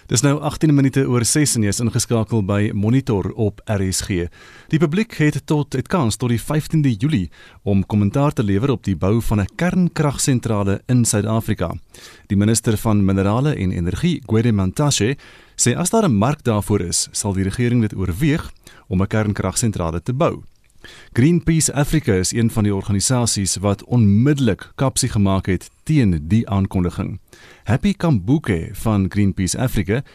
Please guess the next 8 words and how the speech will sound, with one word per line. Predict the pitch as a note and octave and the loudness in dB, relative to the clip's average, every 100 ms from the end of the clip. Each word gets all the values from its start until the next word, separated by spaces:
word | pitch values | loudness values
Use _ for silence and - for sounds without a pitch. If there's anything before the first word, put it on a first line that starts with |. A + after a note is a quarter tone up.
| - _ | -20 _
sê | - - G#2+ G#2 | -4 0 2 2
die | G2 C3 D3+ | 0 0 2
hele | G3+ D3 | 2 0
wêreld | G2+ C#3 D#3 C3+ - | -2 -2 0 -2 -2
beweeg | G2+ G2+ E2+ - | -2 0 -2 -2
na | G2+ F#2 | -2 0
hernubare | F#2+ G2 G#2+ F#2+ F#2 F#2+ | 0 0 0 0 -2 -2
energiebronne. | G2+ G2 - F#2+ F#2 F#2 - | 0 -2 -2 -2 -2 -4 -6